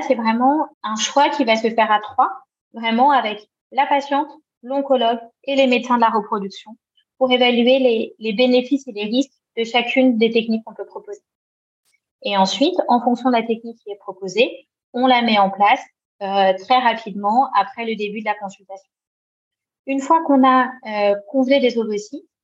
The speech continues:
nous, on va, euh, proposer aux patientes systématiquement une, euh, des rendez-vous annuels pour faire le point sur le nombre d'ovocytes qu'elles ont congelés, éventuellement leur désir de grossesse,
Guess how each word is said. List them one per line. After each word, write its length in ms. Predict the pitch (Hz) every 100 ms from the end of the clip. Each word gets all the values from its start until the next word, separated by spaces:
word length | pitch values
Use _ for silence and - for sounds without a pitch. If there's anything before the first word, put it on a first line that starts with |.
| _ _ _ _ _ _
nous, 400 | 233 254 311 330
on 120 | 254 226
va, 420 | 226 220 214 208
euh, 20 |
proposer 480 | 208 269 254 247 247
aux 60 |
patientes 400 | 240 220 220 302
systématiquement 1120 | 330 - 330 302 262 240 240 - 226 247 330 - _ _ _
une, 260 | 247 226 220
euh, 480 | 214 208 208 202 202
des 120 | 220
rendez-vous 480 | 226 240 240 247 -
annuels 600 | 247 240 233 220 311 247 - _
pour 140 | 285 -
faire 200 | 262 240
le 140 | 226
point 320 | - 226 233 _ _
sur 360 | _ - 247 262
le 140 | 247
nombre 220 | 226 247
d'ovocytes 380 | 247 233 233 254
qu'elles 160 | 240 220 220
ont 60 | -
congelés, 600 | 214 214 220 233 247 -
éventuellement 560 | 240 240 247 226 233
leur 220 | 226 202 190
désir 320 | 220 233 226
de 100 | 202
grossesse, 540 | 202 202 226 220 233